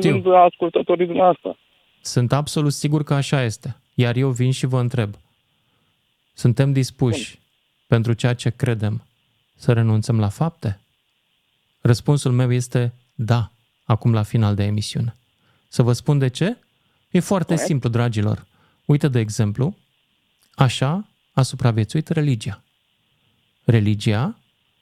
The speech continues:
Speaker 1: pentru ea, oamenii renunță la fapte ca să se bazeze pe credință, fiindcă credința le dă ceva mai bun decât faptele, și anume speranță,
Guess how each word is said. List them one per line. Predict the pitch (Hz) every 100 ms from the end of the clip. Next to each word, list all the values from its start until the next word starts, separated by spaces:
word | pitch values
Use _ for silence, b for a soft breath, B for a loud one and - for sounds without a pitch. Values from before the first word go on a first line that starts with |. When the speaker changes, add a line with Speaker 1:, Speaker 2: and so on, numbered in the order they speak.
| _
Speaker 1:
pentru | 131 123
ea, | 139 95 117 190 _ -
oamenii | 165 185 180 175
renunță | 170 175 170
la | 156 156
fapte | - 117 - 131 _ _ _ _ _ _ _ _ _
ca | 127
să | 110 113
se | -
bazeze | 110 107 120 120
pe | 127
credință, | 123 120 107 104 107
fiindcă | 139 156 147 139 -
credința | - 123 104 123 147
le | 139
dă | 113 120
ceva | 117 117 120
mai | 120 110
bun | 117 117
decât | 117 -
faptele, | - - - - - _ B B
și | -
anume | 135 143 139
speranță, | 131 - 117 113 101 -